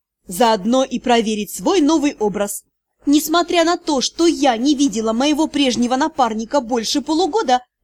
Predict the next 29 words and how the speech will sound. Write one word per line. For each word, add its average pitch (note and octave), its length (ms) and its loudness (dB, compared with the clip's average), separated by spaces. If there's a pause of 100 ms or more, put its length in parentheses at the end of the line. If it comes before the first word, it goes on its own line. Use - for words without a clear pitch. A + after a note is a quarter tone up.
(220)
причем E4 460 2
по G4+ 140 0
собственной B3 520 -2
вине, A#3 360 0 (340)
в G#3 100 -8
глубине C4+ 480 2
души C4 380 0
хотелось, E4 480 0
чтобы D#4 340 0
он E4 140 2
узнал D#4+ 340 2
меня. G3 360 -6 (420)
Суета C#4+ 500 2
занятий A#3 460 -4
в G#3 60 -6
академии, A#3+ 680 -2 (240)
новые D4+ 380 2
впечатления C#4 720 0
и C#4 160 -4
друзья E4 540 2 (200)
многое E4 420 0
отодвинули A3+ 680 0
на A3+ 100 0
второй B3+ 340 0
план. G3 380 -8 (420)
Признаться, D4 580 2
в D4+ 80 -6
последнее C4+ 640 0
время C#4+ 380 0